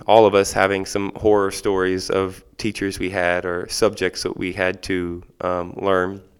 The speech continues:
there is still good to be found within the public school system, uh, especially if you realize, like most things in life, this thing is not tailored for you,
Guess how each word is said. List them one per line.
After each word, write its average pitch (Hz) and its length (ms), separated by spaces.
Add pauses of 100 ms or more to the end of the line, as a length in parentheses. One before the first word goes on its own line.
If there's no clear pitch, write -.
(560)
there 165 180
is 160 120
still 180 220
good 120 500
to 107 100
be 98 140
found 95 500
within 87 600
the - 80
public 92 380
school 87 240
system, - 440 (840)
uh, 98 300
especially 123 640
if 110 120
you 110 140
realize, 104 580 (100)
like 107 380
most 143 300
things 139 300
in 135 100
life, 127 420 (800)
this 117 320
thing 131 200
is 113 120
not 117 220
tailored 107 340
for 98 140
you, 90 260